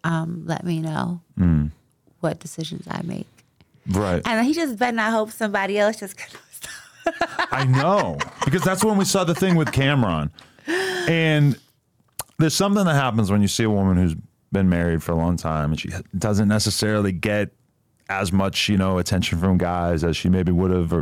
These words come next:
Speaker 2: at an earlier point in her life. And they get a guy hitting on her and it just feels so good. And you just know how she feels, like, to have a guy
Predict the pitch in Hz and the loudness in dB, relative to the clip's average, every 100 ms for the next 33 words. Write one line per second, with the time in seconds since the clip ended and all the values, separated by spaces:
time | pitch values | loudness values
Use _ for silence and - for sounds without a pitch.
0 | - 95 85 90 92 90 85 95 95 92 | -2 -4 -2 -2 0 0 0 0 0 0
1 | 87 85 80 - - - - _ _ - | 0 0 -2 -4 -18 -20 -20 _ _ -20
2 | _ - 104 98 95 92 92 80 - _ | _ -4 -2 0 2 4 4 2 -4 _
3 | _ _ - 82 104 101 104 98 101 95 | _ _ -4 -2 0 0 -2 0 0 2
4 | 92 92 90 87 - 87 90 80 85 80 | 2 2 0 0 -2 -2 -2 0 -2 -4
5 | - 85 - - 95 90 80 92 80 73 | -6 -6 -4 -2 -2 -2 0 0 0 0
6 | 82 85 82 87 95 90 78 78 - - | 0 2 2 4 2 2 -2 -4 -4 -8
7 | - 85 76 64 - - 78 _ _ - | -2 -2 0 -6 -8 -8 -8 _ _ -10
8 | 101 98 90 98 92 85 | -6 -4 -2 -2 -4 -4